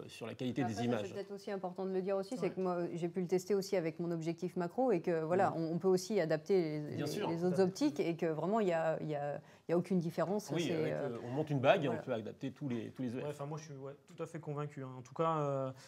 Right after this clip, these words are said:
Speaker 3: une, une image comme ça, donc là, j'étais pas très haut en iso, hein, j'étais à, je devais être à mille six cents iso, mais, euh, mais je suis à main levée, quoi, donc pour, pour réaliser une image comme ça. Et, euh,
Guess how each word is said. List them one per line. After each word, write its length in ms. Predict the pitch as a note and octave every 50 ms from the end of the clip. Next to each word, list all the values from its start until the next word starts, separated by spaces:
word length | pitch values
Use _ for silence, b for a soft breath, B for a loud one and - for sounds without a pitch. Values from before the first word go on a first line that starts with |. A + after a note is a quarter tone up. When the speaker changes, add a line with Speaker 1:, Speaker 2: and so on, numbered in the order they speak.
| B B -
Speaker 3:
une, 140 | C#3+ D3+ F#3
une 180 | - F3 D#3
image 260 | D3+ D3 D3+ D#3 D3+
comme 160 | - - D3+ D3+
ça, 200 | D3+ - F#3 E3+
donc 180 | D#3 D3 -
là, 80 | F3 E3+
j'étais 240 | D3 D3+ C#3+ - D3
pas 140 | - D3+
très 240 | D3+ - - D#3 D3+
haut 140 | D3+ E3+ E3+
en 120 | D#3 D3
iso, 320 | D3 D3 C#3+ F3+ G#3 G3 F#3
hein, 60 | F#3
j'étais 280 | D3+ D3 C#3 D3 D3 C#3
à, 360 | C3+ C3+ C3 B2+ C3 B2+ C3 B2+
je 60 | A#2
devais 160 | C#3 C3 C#3
être 80 | C3+ C#3
à 60 | C#3
mille 140 | C#3+ D3 C#3
six 140 | - D#3
cents 200 | C#3 - D3+ D3
iso, 280 | D3 D3 C#3+ F#3 A3 G#3+ B B B B B _
mais, 220 | C#3+ C#3 C#3+ C#3+ C#3
euh, 320 | C3+ C3 C3+ C3 C3 C3
mais 100 | C3+ C#3
je 60 | C3+ -
suis 140 | - - C#3
à 80 | C3 C3
main 100 | C#3 D#3
levée, 220 | D#3 D#3 F3 D#3+
quoi, 140 | - C3+ B2
donc 160 | C3 B2+ C3 - -
pour, 280 | - C3 B2 B2 A#2+ A2+
pour 160 | A2+ A#2 C3
réaliser 200 | C3 C3 B2+ C#3
une 100 | C3+ C3
image 200 | C3 B2+ A#2+ -
comme 160 | - C3+ B2
ça. 240 | - E3 E3+ E3 C#3+ B2+
Et, 160 | B2 A#2 A2+
euh, 60 | A2